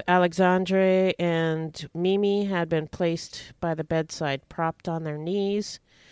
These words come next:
with the woman's arm draped over her husband's shoulders av-,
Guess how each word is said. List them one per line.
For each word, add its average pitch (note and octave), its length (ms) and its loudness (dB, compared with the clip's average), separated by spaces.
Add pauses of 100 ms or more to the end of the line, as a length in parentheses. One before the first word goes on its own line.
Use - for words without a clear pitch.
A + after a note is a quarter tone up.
(300)
with F3 140 2
the F3+ 100 4
woman's F3 380 2
arm E3 200 0
draped E3+ 380 2
over D#3+ 240 0
her D3+ 200 -2
husband's E3 520 -2
shoulders D3 880 -2
av-, D3 240 -4